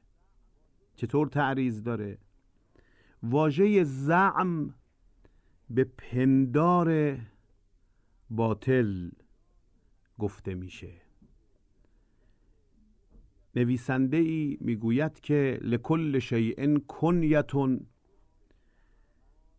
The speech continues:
و کنیة الکذب فی القرآن زعمه.»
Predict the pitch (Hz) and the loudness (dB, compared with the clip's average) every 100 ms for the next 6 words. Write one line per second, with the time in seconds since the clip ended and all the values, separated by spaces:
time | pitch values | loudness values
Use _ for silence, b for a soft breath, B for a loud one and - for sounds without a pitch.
0 | _ - 110 123 160 202 185 147 127 131 | _ -8 -4 -2 4 4 6 2 2 0
1 | 120 117 190 196 151 135 135 127 120 110 | -2 2 4 4 2 0 0 0 -2 -2
2 | - 117 113 - 139 151 160 160 147 110 | -2 0 0 0 0 2 4 4 2 0
3 | 101 113 98 110 110 120 123 | 0 0 2 2 4 4 4